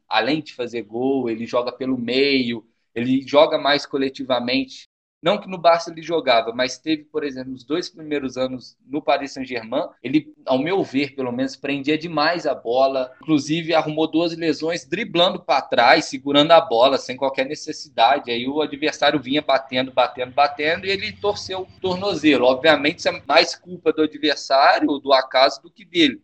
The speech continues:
Mas mostra um pouco do que era o jogo do Neymar naquela época, muito individualista. Agora, quando ele passa a jogar pro time, é, é indiscutível, é gigante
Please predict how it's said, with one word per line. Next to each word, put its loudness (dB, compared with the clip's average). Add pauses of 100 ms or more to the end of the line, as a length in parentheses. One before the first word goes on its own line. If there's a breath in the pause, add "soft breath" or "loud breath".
Mas 2
mostra -2
um -8
pouco -4
do -20
que -8
era 2
o -2
jogo -2
do -20
Neymar 0
naquela 2
época, 2
muito -8
individualista. -4 (100)
Agora, 4
quando -2
ele -6
passa 2
a -2
jogar -2 (140)
pro -4
time, -6
é, 6
é 2
indiscutível, -10
é 0
gigante -6